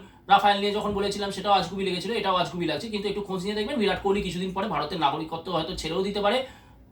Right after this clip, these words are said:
লন্ডনে বাড়ি ফাড়ি কিনছে। তো এবারে প্রশ্ন হচ্ছে, বললাম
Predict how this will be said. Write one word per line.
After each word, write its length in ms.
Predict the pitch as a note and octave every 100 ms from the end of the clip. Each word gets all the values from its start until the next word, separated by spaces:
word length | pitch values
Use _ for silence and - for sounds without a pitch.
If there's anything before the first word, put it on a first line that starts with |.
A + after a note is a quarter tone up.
| -
লন্ডনে 440 | G3+ F#3+ F3+ F3 E3+
বাড়ি 160 | D#3+
ফাড়ি 160 | D#3+ D#3+
কিনছে। 340 | D#3+ C3 A2 - - - - - - - - - - - - - - -
তো 80 | F#3
এবারে 240 | F#3+ B3
প্রশ্ন 320 | D#4 B3 B3 B3+
হচ্ছে, 460 | A3 - C#3 C3+ - - - - C#3 A2 - - - - - - - - - - - -
বললাম 320 | A3 B3 B3